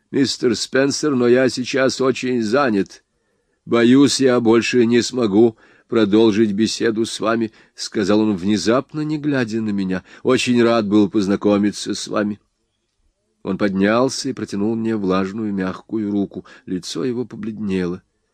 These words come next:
«Я не думаю, чтобы вам был смысл приходить сюда еще раз, мистер Спенсер.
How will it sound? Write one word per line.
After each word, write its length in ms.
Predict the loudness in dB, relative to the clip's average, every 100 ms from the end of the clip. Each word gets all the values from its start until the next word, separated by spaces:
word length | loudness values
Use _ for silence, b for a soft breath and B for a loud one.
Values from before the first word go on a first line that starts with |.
| _ _ _ _ _ _ _ _ _
«Я 480 | -12 -6 -2 0 2
не 180 | 2 0
думаю, 480 | 2 2 4 4 2
чтобы 260 | 0 -2
вам 320 | 2 4 4
был 240 | 4 4 4
смысл 540 | 0 -2 -2 -2 -6 -8 _ _ _ _ _ _ _ -2
приходить 500 | 0 2 2 4 2
сюда 300 | 0 0 2
еще 460 | 2 0 -2 0 2
раз, 300 | 2 0 -4
мистер 420 | -6 -4 -4 -4
Спенсер. 540 | -4 -6 -6 -4 -8